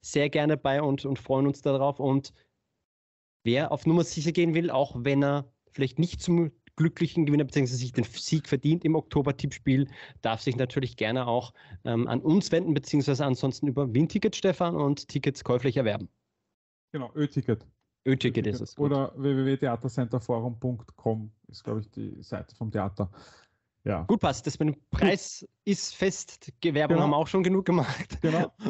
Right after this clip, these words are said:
Speaker 2: Jetzt
Speaker 1: Und,
Speaker 2: geht's ums
Speaker 1: ähm,
Speaker 2: Tippen.
Speaker 1: jetzt geht's ums Tippen. Und zwar,
Speaker 2: Und
Speaker 1: da stehen jetzt diesmal nur drei Spiele. Nee, stimmt nicht. Vier Spiele natürlich auf der Agenda, weil das internationale Match von der Austria natürlich auch noch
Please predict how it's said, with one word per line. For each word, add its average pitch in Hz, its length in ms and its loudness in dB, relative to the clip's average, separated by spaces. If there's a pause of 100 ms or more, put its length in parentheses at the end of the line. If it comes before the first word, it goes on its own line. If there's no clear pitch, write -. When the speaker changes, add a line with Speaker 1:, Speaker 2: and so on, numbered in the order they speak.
Speaker 2:
Jetzt 127 120 4
Speaker 1:
Und, 185 160 4
Speaker 2:
geht's 170 180 0
ums 170 140 2
Speaker 1:
ähm, 151 140 0
Speaker 2:
Tippen. 190 380 2 (220)
Speaker 1:
jetzt 135 300 -2
geht's 147 260 0
ums 156 240 0
Tippen. 147 400 0
Und 135 240 -2
zwar, 196 220 2
Speaker 2:
Und 139 80 -2
Speaker 1:
da 135 60 -2
stehen 143 340 -2
jetzt 147 200 -8
diesmal 160 200 0
nur 190 100 2
drei 160 240 0
Spiele. 151 320 -2
Nee, 131 180 2
stimmt 190 220 -2
nicht. - 200 -4
Vier 185 260 0
Spiele 131 260 -2
natürlich 127 340 -2
auf 131 140 -4
der 135 80 -2
Agenda, 135 320 0
weil 131 80 0
das 127 100 -4
internationale 127 540 0
Match 127 260 -2
von 143 80 -2
der - 120 0
Austria 110 200 -2
natürlich 131 340 0
auch 117 160 0
noch 104 280 0